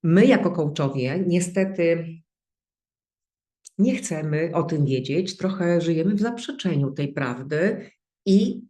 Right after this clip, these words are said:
zazwyczaj na stronach coachingowych jest szybka sprzedaż albo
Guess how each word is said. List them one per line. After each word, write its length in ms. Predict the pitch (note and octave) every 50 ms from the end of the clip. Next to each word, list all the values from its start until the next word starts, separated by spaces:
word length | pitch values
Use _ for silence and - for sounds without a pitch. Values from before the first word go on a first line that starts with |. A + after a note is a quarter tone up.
| _ _
zazwyczaj 680 | - - G3+ F#3 - E3+ E3+ G3+ G#3 G#3 A#3+ A#3+ A3+ G#3
na 100 | F3+ D3
stronach 440 | D#3 - E3+ E3+ E3+ E3+ E3+ -
coachingowych 760 | - D#3 D3 D3+ - D#3 D3+ D3+ D3+ D3 D3 D3+ D3 - C#3+
jest 320 | C#3+ C#3 C#3 - - - - _
szybka 540 | - - - - F#3 F3 F3 - - D#3+ D3
sprzedaż 680 | - - - - - C#3+ C3+ B2+ - G#2 A2+ - -
albo 220 | C3+ C3+ - D3+